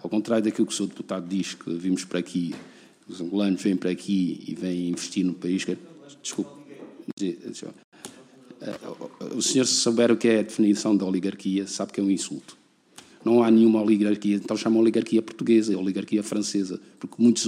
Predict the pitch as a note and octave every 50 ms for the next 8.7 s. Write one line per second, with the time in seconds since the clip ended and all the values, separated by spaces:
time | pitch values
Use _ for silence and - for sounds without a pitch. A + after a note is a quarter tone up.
0 | A2+ A2 - C3 A#2+ A#2 - - G2+ - - - C#3+ B2 G#2+ - - G2+ F#2 -
1 | - - - - - - - _ _ - A#2+ B2+ B2 A#2 - A2+ G#2 G#2 G#2+ G#2+
2 | G#2 G#2 A2+ A2 G#2 G2+ - - C#3 G#2 G#2+ G2+ - - C#3+ B2 - - - C3
3 | A#2+ - A#2+ A2+ A#2 G#2+ G#2 - - - A#2+ D3 E3+ D#3+ - - A2 G2 G#2 G#2+
4 | G#2+ G2+ G2 A2 G#2 G#2+ A#2 A#2+ A#2 - - B2 B2+ B2 B2 A2+ - - A#2 -
5 | - - - - - - - _ _ _ _ _ _ - _ - - - A2 -
6 | - C3+ - - B2 A2 B2 C3+ C3 C3 C3 A2 - G2+ - G#2 F#2+ - - -
7 | - - - _ _ - - _ _ _ _ _ - G#2+ G#2+ A#2 - D3+ D3+ D#3+
8 | - C#3 A2+ A#2+ B2+ A#2 A#2+ A2 G2+ - - - -